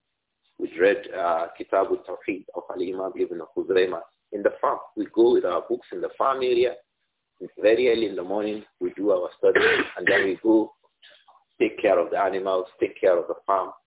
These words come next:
and the rest of it. Then we come back to the farmhouse. We eat, you know, we relax.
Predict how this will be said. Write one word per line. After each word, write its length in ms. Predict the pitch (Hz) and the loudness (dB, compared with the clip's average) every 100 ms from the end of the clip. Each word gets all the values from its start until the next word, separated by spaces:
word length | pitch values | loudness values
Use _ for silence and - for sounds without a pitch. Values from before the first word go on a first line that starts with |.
| _ _ _ _ - - | _ _ _ _ -14 -8
and 160 | 80 | -6
the 80 | 78 | -2
rest 220 | 85 95 - | 0 0 -4
of 80 | 87 - | -6 -6
it. 100 | 80 - _ _ | -8 -10 _ _
Then 200 | 92 95 | 0 0
we 100 | 92 - | 0 -4
come 180 | 107 104 | -4 0
back 160 | 95 - - - _ _ - | -2 -2 -16 -20 _ _ -6
to 360 | 87 78 - - | -6 -6 -6 -6
the 280 | 82 - - _ _ | -6 -8 -20 _ _
farmhouse. 560 | - 98 85 90 85 92 - _ _ _ _ _ _ _ - | 2 2 2 0 0 -2 -12 _ _ _ _ _ _ _ -10
We 220 | 87 - | -10 -8
eat, 220 | 107 101 _ - _ _ _ _ - | -10 -12 _ -20 _ _ _ _ -14
you 120 | 85 | -10
know, 160 | 85 | -8
we 160 | 82 87 | -4 -2
relax. 380 | 90 92 98 | -2 2 2